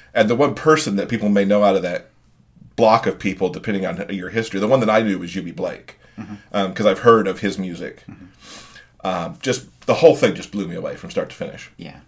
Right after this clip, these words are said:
Speaker 2: yeah. Um, since this was in, uh, previews, the show ran
Speaker 1: We, it was just a touch over three hours with, the,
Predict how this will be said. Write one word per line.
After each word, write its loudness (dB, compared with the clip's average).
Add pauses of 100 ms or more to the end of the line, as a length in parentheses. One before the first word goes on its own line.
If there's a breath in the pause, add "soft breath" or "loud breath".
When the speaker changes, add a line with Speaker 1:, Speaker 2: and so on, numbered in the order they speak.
(320)
Speaker 2:
yeah. -20 (640 loud breath)
Um, -2 (540)
since -6
this -4
was 4
in, -4 (460 soft breath)
uh, -12 (200)
previews, -8 (100)
the -12
show -4 (200)
ran -6 (1200)
Speaker 1:
We, 0
it -2
was -2
just -2
a 0
touch 2
over 4
three -2
hours 2
with, -4 (680 loud breath)
the, -2